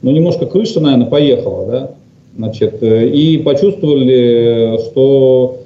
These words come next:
они могут, э, быть еще акторами политического, политической воли. Их никто не избирал. Они не имеют ни политической партии, ни какого-то политического статуса.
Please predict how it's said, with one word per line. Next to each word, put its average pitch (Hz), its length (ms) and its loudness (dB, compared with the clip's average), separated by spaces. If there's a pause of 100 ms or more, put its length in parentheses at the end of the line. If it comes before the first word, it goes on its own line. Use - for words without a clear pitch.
они 131 280 0
могут, 156 420 -2 (100)
э, 127 200 4
быть 156 280 -2
еще 156 400 -2
акторами 143 600 0
политического, 123 1300 -2 (300)
политической 156 480 -4
воли. 143 320 0
Их 120 120 -6
никто 165 240 -2
не 196 200 2
избирал. 165 640 -2 (400)
Они 160 460 -2 (180)
не 147 220 0
имеют 180 340 0
ни 127 180 2
политической 190 680 -2
партии, 156 680 -2 (280)
ни 135 280 0
какого-то 175 440 2
политического 160 720 -2
статуса. - 640 -4